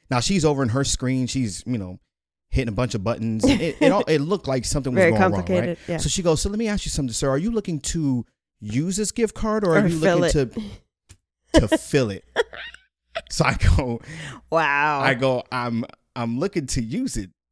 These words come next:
Speaker 2: Jesus.
Speaker 1: She goes, "Well, it appears that there's no money on this gift card." So I go, "W-, well, that's,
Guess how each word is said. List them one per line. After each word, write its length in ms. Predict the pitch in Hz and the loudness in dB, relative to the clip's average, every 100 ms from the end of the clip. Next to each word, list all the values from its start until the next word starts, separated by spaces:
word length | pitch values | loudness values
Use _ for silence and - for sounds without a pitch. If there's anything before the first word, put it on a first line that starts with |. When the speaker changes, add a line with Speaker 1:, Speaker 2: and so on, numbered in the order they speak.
| - | -16
Speaker 2:
Jesus. 380 | - 165 147 - | -10 -10 -8 -4
Speaker 1:
She 80 | |
goes, 320 | 139 123 117 - | -2 0 -2 -2
"Well, 240 | 135 131 | 0 0
it 140 | 123 120 | 0 -2
appears 400 | 110 - 269 226 | -2 -4 -4 -6
that 120 | 107 | -4
there's 220 | 113 107 | -4 -4
no 440 | 113 113 110 135 160 | -4 -2 0 0 0
money 320 | 123 170 131 | 0 -2 -4
on 140 | 104 | -4
this 140 | 101 90 | -6 -8
gift 220 | 120 127 | -8 -8
card." 260 | 107 87 80 _ _ _ - _ _ _ _ _ _ _ - | -10 -14 -16 _ _ _ -20 _ _ _ _ _ _ _ -10
So 140 | - | -4
I 60 | 185 | -2
go, 260 | 127 - - | -2 -4 -12
"W-, 180 | 110 - - 104 | -14 -14 -12 -6
well, 100 | 110 | -2
that's, 460 | 139 233 - - | -2 -4 -8 -10